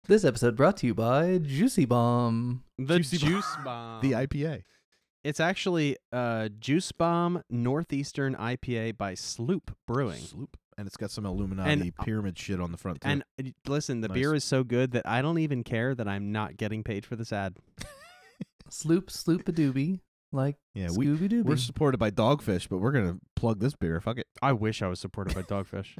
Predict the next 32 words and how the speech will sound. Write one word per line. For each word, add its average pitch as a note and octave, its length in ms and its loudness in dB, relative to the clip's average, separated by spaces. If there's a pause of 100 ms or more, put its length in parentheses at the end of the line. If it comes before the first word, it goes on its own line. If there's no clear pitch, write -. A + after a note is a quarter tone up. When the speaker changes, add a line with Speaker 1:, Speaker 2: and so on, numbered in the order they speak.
(280)
Speaker 3:
<laughs> - 320 -20
Speaker 2:
These - 80 -16
guys E3 160 4
Speaker 3:
Dude, C3+ 40 0
we F#3+ 80 2
Speaker 2:
are, A#3+ 40 2
Speaker 3:
have, B3+ 100 2
like, E3+ 140 2
Speaker 2:
these C#3+ 140 0
guys F#3 260 6
are D3 40 6
Speaker 3:
nine, D3 60 6
Speaker 2:
so D#3+ 280 4
cool. A#2+ 440 0
Speaker 3:
nine C3+ 340 2
breweries C3 540 6
in A2 180 2
our A2 180 4
area. F#2 420 2
We F2 80 0
should G2+ 220 -4
get A2+ 100 -2
some F#2+ 160 -6
sponsorship. E2 480 -4
Speaker 1:
Yeah, F#3 120 6
start G3 260 2
making G3 220 4
Speaker 3:
Damn E3+ 80 2
it. E3 60 4
Speaker 1:
phone E3 120 4
calls. A#2+ 260 0
We'll, C#3 220 -2